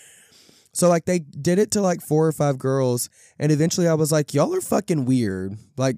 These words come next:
you should really leave them alone. If you're not gonna be like, 'What do you rate yourself?' No, you're a ten, you're beautiful." Don't,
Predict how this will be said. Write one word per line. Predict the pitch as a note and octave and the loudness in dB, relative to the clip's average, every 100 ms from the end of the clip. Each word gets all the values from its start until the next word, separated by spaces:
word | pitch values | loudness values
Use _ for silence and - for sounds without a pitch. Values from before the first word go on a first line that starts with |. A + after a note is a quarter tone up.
| A#2+ | -2
you | D3+ | -2
should | F3 F#3 | -2 -2
really | D#3+ F3 E3+ | 0 2 2
leave | D#3 D3 | 0 0
them | D3 | 0
alone. | C#3 C3+ C3 A#2 A2+ A#2+ _ _ _ _ - | 0 0 2 0 -2 -6 _ _ _ _ -6
If | C#3+ | -2
you're | D#3+ | 0
not | D#3+ D3+ | 0 2
gonna | E3+ | 0
be | D#3+ D#3+ | 2 2
like, | D3+ D3 - _ _ _ _ _ _ _ | 2 2 -2 _ _ _ _ _ _ _
'What | - G3 | -2 0
do | |
you | G#3 | 2
rate | G3 G#3 | 2 0
yourself?' | G3 - C#3 B2+ - | -2 0 0 -2 -4
No, | A3+ G#3+ G3 | -2 0 2
you're | F#3 | 2
a | F3+ | 0
ten, | - F3+ D#3 | -2 -2 -2
you're | D#3 | -2
beautiful." | E3+ D#3 - B2 | -2 -4 -2 -4
Don't, | A2 C#3+ G#3 G#3+ - | -2 -2 -2 -2 -12